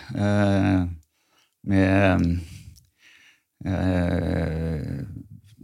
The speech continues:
kapitalismen da, som en slags, eh, sy-, syndefall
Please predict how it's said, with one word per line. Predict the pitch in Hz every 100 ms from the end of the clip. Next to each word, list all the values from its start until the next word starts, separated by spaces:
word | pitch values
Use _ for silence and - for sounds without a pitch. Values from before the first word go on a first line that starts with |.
| - - _ -
kapitalismen | - - 98 90 - - 98
da, | 95 85
som | - 98 90 90
en | 90 90
slags, | 85 85 - -
eh, | 87 85 85 85 80 80 85
sy-, | - - -
syndefall | - 92 80 82 85 90